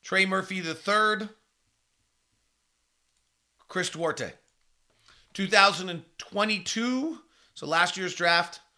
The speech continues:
Jaden Ivey was high level, Chet Holmgren was elite, Keegan Murray actually was elite on functional athleticism. Mark Williams Duke was really high.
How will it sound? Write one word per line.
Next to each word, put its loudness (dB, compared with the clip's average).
Jaden -4
Ivey 6
was -4
high 4
level, 0
Chet 0
Holmgren -2
was -4
elite, -4
Keegan -2
Murray 2
actually 2
was -4
elite -8
on -4
functional -4
athleticism. -4
Mark -2
Williams -2
Duke -6
was -6
really 0
high. 4